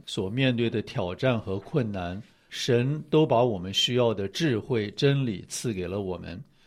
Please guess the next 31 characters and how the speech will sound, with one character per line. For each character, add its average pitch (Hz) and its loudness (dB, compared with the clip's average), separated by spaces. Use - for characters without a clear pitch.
今 147 2
天 143 6
我 117 4
特 139 4
别 123 4
邀 135 8
请 120 -2
一 113 -4
位 120 2
好 98 -2
朋 110 -6
友 104 0
到 113 0
节 107 -4
目 117 -4
当 135 2
中 135 0
来， 107 2
跟 120 -2
您 107 -2
分 117 0
享 101 -2
神 104 -2
的 107 0
智 107 -2
慧。 95 -2
吴 127 0
弟 139 4
兄 139 4
您 123 -2
好。 104 -2